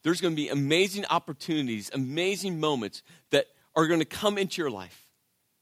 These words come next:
And God has a plan. God has a will for your life. Do you know what that is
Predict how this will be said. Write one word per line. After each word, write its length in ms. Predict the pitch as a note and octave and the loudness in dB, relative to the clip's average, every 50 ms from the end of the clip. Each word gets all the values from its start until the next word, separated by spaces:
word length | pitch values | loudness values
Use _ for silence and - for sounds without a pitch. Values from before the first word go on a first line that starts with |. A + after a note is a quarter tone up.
| _ _ _ _ _ _ _ _ _ _ _ _ _ _ _ _ _ _ _ _ _ _ _ _ _ _ _ _ _ _ _ _ _ _ _ _ _ _ _ _ _ _ _ _ _ _ _ _ _ _ _ _ - | _ _ _ _ _ _ _ _ _ _ _ _ _ _ _ _ _ _ _ _ _ _ _ _ _ _ _ _ _ _ _ _ _ _ _ _ _ _ _ _ _ _ _ _ _ _ _ _ _ _ _ _ -10
And 160 | A#2+ A#2 G#2 | -10 -8 -6
God 280 | - C3+ C3 C#3 D3+ D3 | -2 0 0 0 0 -2
has 340 | C3 A2 B2 B2 B2+ B2 - | -4 -8 -10 -8 -8 -8 -10
a 60 | A#2+ | -12
plan. 500 | - _ - A#2+ G2+ F#2+ F2+ E2 E2 G2 _ - | -16 _ -16 -14 -14 -14 -14 -16 -20 _ _ -14
God 380 | C#3 B2+ A#2+ A#2+ B2+ B2+ A#2 | -12 -10 -8 -8 -8 -8 -10
has 320 | F2 - - B2 A#2 G#2+ - | -12 -14 -12 -10 -10 -10 -10
a 80 | A2 | -12
will 340 | G2+ F2 F#2+ F#2+ F#2 F2 F2 _ | -14 -12 -12 -12 -12 -14 -16 _
for 80 | - G#2+ | -20 -18
your 160 | G#2 B2 C#3 | -16 -14 -12
life. 440 | D3+ F#3+ F#3 - - - - - _ _ _ _ _ _ _ _ _ _ _ _ _ _ _ _ _ _ _ _ _ _ _ _ _ _ _ _ _ _ _ _ _ _ _ _ _ _ _ _ _ _ _ | -10 -10 -10 -10 -12 -18 -20 -20 _ _ _ _ _ _ _ _ _ _ _ _ _ _ _ _ _ _ _ _ _ _ _ _ _ _ _ _ _ _ _ _ _ _ _ _ _ _ _ _ _ _ _
Do 100 | - - | -10 -8
you 60 | C3 | -6
know 140 | B2+ C3 C3+ | -4 -4 -6
what 180 | C#3 C#3+ D3 - | -6 -8 -10 -8
that 180 | - C3+ B2 | -8 -8 -6
is 360 | A#2 A2+ G#2+ F#2+ - - - | -6 -6 -8 -8 -12 -16 -20